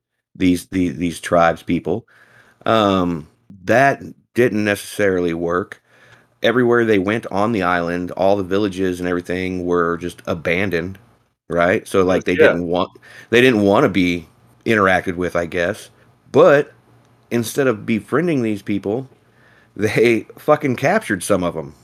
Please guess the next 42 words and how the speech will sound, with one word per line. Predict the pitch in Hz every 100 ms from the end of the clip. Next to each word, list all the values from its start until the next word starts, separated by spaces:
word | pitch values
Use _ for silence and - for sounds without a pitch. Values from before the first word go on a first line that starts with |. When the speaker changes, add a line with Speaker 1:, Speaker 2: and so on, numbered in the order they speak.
| -
Speaker 1:
right? | 85 98 143 - - - - -
So | - 113 110
it |
was | 107 104
like, | 101
just | 160 165 151
like | 131
Speaker 2:
Whoa. | 117 101 98 - _ _ _ _ _
Speaker 1:
Yeah, | 190 180 101
yeah, | 151 107
it | 98
was | 120 113
just | 131
Speaker 2:
Flip | 123 127
Speaker 1:
like | 135
Speaker 2:
the | 120
Speaker 1:
an |
Speaker 2:
script | - 127 143 123
Speaker 1:
old |
Speaker 2:
on | 123
'em | 123
a |
Speaker 1:
dude. | 120
Speaker 2:
little, | 110 104
huh? | 117 139 151 _ _ _ _ _
Speaker 1:
Right, | - 208 139
you're | 127
supposed | 160 147
to |
be | 139
over | 135
there | 127 123
befriending | 117 - 107 95 104 120 104
them, | 92 90
and | 90 87 87 85 82 - _
they, | 101 101
they, | - 104
like, | 104 95 - _ _ _ _ _
captured | - 139 - 120
some | - 92 87 82 80 - _ _ -
old | 135 131 127
dude | 127 120 120 120 117 117